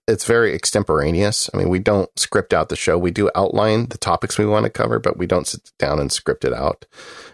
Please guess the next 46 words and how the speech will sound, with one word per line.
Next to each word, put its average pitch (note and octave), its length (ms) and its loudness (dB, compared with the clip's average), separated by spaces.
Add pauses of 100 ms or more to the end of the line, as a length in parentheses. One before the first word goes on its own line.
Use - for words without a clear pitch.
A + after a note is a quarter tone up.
And G#2 120 2
I - 20 4
was G#2 80 2
a A2+ 60 4
little A2 180 2
worried F2 240 4
I'd D2+ 180 0
just - 160 -6
embarrass D2 440 2
myself D2+ 440 0
by C#2+ 120 0
being C#2 240 -2
kind C#2+ 160 -2
of C2 80 -4
ridiculously C#2 720 -2
bad. C2+ 440 -2 (460)
I - 60 -2
didn't C#3 180 2
have A#2 160 4
any A2+ 140 4
expectations G2+ 640 -2
about C#2+ 220 0
audience D#2 420 0
size, - 340 -4
so D2+ 200 0
I, D2 140 0
I D#2 100 -2
didn't G2+ 200 0
really A#2 220 2
expect - 360 -2
much. - 200 -2
I, F#2+ 100 2 (320)
I C#3+ 140 0
knew D#3 180 4
that A#2 200 0
the - 60 0
show G#2 200 0
would F2+ 140 0
be D#2 100 -2
fun F#2 280 0
to E2+ 60 2
make. E2+ 260 2
I - 40 2
knew F2 160 2
I'd D#2+ 100 0
learn, E2 240 0